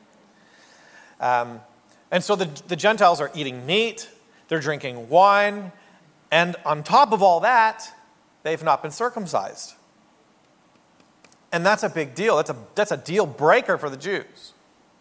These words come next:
Imagine, <laughs> just to contextualize this for a second,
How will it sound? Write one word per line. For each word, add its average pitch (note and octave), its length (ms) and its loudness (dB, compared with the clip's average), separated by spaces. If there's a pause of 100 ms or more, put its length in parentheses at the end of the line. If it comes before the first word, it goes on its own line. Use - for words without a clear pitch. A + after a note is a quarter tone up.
(640)
Imagine, A3 600 4 (960)
<laughs> - 1120 -20
just - 220 -2
to C4+ 60 -2
contextualize D#3+ 800 0
this - 300 -10 (180)
for B2+ 160 -2
a A#2 60 -2
second, G#2+ 400 -6